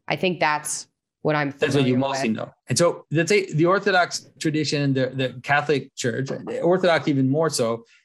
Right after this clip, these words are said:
Speaker 2: is more, it's more mystical. It, it doesn't tend to talk about our interaction with God in a manner that is, um,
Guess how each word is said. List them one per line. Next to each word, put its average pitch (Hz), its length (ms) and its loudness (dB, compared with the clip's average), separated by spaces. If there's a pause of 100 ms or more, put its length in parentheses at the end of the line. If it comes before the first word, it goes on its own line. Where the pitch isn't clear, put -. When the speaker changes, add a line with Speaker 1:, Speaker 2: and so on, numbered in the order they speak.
(120)
Speaker 2:
is 139 180 2
more, 147 460 2
it's 139 200 -6
more 151 180 0
mystical. 139 640 -2 (720)
It, 135 240 0
it 143 180 2
doesn't 170 460 2 (140)
tend 170 340 0
to 143 160 -2
talk 165 320 0
about 135 500 0 (720)
our 147 100 2
interaction 147 640 0
with 127 240 0
God 139 480 0
in 139 160 -4
a 135 40 -2
manner 139 500 0
that 123 320 -2
is, 120 480 -4
um, 110 480 -4